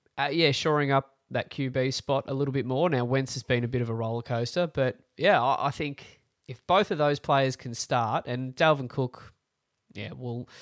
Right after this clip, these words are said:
he'll probably play through, and that will be annoying, but he could get a few weeks. And even without, um,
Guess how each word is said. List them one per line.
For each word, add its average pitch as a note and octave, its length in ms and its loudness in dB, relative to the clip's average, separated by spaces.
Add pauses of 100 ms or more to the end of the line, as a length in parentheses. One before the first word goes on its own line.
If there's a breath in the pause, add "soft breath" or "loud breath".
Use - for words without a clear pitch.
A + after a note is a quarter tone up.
(280 soft breath)
he'll A#2+ 220 -4
probably A2+ 300 -4
play A#2 200 -4
through, B2+ 280 -2
and C#3 100 -4
that A2 80 -4
will A#2 60 -4
be A#2 160 -8
annoying, C#3+ 420 -6
but B2+ 260 -4 (420)
he - 100 -18
could D#3+ 180 -8
get A#2 140 -6
a A2+ 40 -8
few B2 200 -8
weeks. A#2+ 260 -4
And F#3 160 2
even C4 240 -2
without, C#3 460 2
um, A#2 480 -2